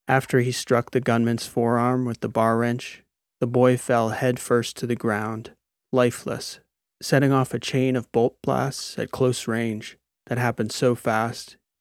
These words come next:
it was impossible for Denver to even aim or think.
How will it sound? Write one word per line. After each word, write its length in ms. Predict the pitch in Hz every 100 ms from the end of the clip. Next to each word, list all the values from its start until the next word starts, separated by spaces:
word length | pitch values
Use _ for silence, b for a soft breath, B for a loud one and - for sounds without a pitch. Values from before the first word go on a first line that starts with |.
| -
it 80 | 123
was 200 | 123 120
impossible 680 | 110 - 131 127 123 117 110
for 180 | -
Denver 420 | 117 117 113 113 107
to 140 | -
even 240 | 120 113 110
aim 420 | 139 123 117 113
or 120 | 101
think. 520 | - 120 113 117 -